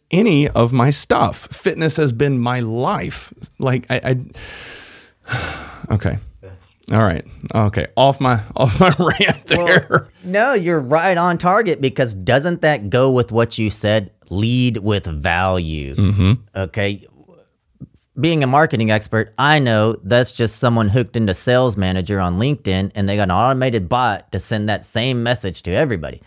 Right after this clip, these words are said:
Speaker 2: When a higher return on their investment would be exactly what you said. "Okay, I've been on Sean's LinkedIn for a good month. I see he works with executives.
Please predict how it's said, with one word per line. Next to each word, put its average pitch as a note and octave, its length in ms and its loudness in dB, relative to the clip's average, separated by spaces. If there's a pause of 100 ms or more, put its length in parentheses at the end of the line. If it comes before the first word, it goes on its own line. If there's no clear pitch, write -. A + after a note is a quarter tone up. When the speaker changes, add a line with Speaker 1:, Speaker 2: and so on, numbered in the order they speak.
(760)
Speaker 2:
When G#2+ 500 0
a G2+ 120 -2
higher B2 360 0
return A2+ 340 -2
on A2 120 0
their G#2+ 120 0
investment F2+ 600 -2
would E2+ 160 -4
be F#2 120 -2
exactly F2 560 -2
what E2 220 -4
you D#2 80 -8
said. D2 400 -8
"Okay, D#2+ 240 -4
I've D2 120 -4
been G2 160 -2
on G2+ 140 0
Sean's F2+ 440 -2
LinkedIn F2 480 -2
for D2 180 -8
a D2 60 -4
good F2 220 -2
month. D#2+ 420 -2 (240)
I - 80 -8
see G2+ 240 -2
he G2 120 2
works F2+ 320 -2
with F2 140 -2
executives. E2+ 640 -2